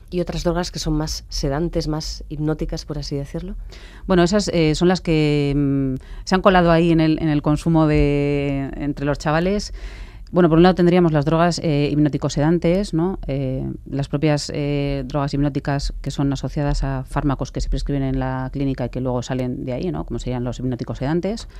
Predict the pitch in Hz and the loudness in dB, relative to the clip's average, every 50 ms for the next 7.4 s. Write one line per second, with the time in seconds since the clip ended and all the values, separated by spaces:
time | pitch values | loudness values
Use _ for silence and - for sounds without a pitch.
0 | - - - - 135 123 120 - 123 117 - - - 170 175 180 175 165 - 156 | -16 -12 -8 -6 -6 -6 -4 -4 -6 -8 -6 -6 -4 -2 -2 -2 -2 -2 -2 0
1 | 175 185 196 196 - - - - - - - - - - - - - - 160 156 | 0 0 -2 -4 -8 -12 -18 -18 -18 -16 -16 -16 -16 -16 -18 -14 -6 -2 0 2
2 | 151 151 147 147 147 147 143 143 147 147 147 143 143 143 143 143 143 139 143 139 | 4 4 4 4 4 4 4 2 2 2 2 2 2 2 2 2 2 2 2 0
3 | 135 - - - 165 147 170 170 170 175 180 165 - 170 170 165 170 156 170 151 | -2 -4 -2 -2 2 4 6 6 6 6 6 4 4 4 6 6 6 4 2 0
4 | 147 147 - 175 165 160 - 170 147 135 131 - - 139 127 127 131 127 127 127 | -2 0 0 0 0 0 0 -2 -2 -2 -2 -4 -4 -4 -2 -2 -2 0 0 -2
5 | 127 127 123 123 127 127 139 143 - 135 131 131 - 131 127 131 123 123 123 123 | -2 -2 -2 -2 -4 -4 -4 -4 -2 -2 -2 -2 -2 -2 -2 0 0 0 0 -2
6 | 123 123 123 120 - 135 135 127 - 151 143 139 139 139 135 135 - 139 139 156 | -2 -2 -4 -4 -2 -2 -2 0 0 2 2 2 2 0 -2 -2 -2 -2 0 0
7 | 165 170 190 226 233 - - | 0 0 0 -2 -6 -10 -14